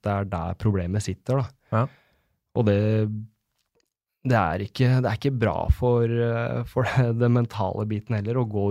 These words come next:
Speaker 1: rundt og ha hodepine og være redd for at du skal få en smell, for da vet du at det blir verre og sånne ting. Og det, mm, nei, det har ikke vært bra i det hele tatt.
Speaker 2: Mm. Det høres,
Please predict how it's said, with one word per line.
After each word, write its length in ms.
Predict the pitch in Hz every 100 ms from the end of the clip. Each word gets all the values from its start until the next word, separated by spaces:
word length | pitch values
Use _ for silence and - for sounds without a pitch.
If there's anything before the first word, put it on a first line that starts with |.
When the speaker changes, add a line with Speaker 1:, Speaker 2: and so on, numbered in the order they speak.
| 98
Speaker 1:
rundt 260 | 92 -
og 80 | 104
ha 140 | 101 104
hodepine 720 | 110 98 95 95 98 95 107
og 220 | - 110
være 240 | 104 101 98
redd 300 | 95 95 95
for 240 | - 101
at 140 | 101 -
du 60 | 104
skal 160 | -
få 300 | 104 - 98 101
en 100 | 104
smell, 300 | - 101 104
for 160 | -
da 100 | 104 98
vet 160 | 95 101
du 80 | 107
at 60 | -
det 100 | 104
blir 160 | 101
verre 320 | 95 92 98
og 80 | 101
sånne 220 | 104 92
ting. 180 | 101 104 117
Og 100 | 104
det, 160 | 101
mm, 600 | 101 101 101 98 101 101 95 _ _ -
nei, 120 | 107 113
det 220 | 127 113 110 107
har 140 | 104
ikke 160 | - 113
vært 80 | 107
bra 200 | 101 101
i 40 |
det 140 | 107
hele 100 | 87
tatt. 240 | - - _ _ _
Speaker 2:
Mm. 200 | 117 95 - _ _ _ _ _ _ _ _ _ _ 120
Det 100 | 123
høres, 280 | 113 110